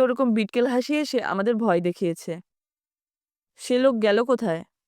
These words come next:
আহ, নেমে এসো না, দেখাচ্ছি সব। আরে ভয় কি? না হয় রাম রাম জপ করতে করতেই চলে এসো এখানে। ভয়? ভয় আবার কে পেয়েছে?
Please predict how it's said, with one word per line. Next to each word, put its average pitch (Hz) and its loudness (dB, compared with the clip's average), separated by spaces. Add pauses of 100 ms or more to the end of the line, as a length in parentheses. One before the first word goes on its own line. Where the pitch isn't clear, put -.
(720)
আহ, 208 4 (320)
নেমে 277 0
এসো 262 0
না, 170 -4 (240)
দেখাচ্ছি 240 0
সব। 180 -2 (760)
আরে 311 0
ভয় 220 2
কি? 180 -10 (680)
না 202 -2
হয় 226 2
রাম 196 2
রাম 202 2
জপ 220 0
করতে 240 -4
করতেই 247 -2
চলে 240 0
এসো 247 -2
এখানে। 269 -2 (1200)
ভয়? 226 4 (500)
ভয় 208 2
আবার 349 2
কে 208 0
পেয়েছে? 180 -2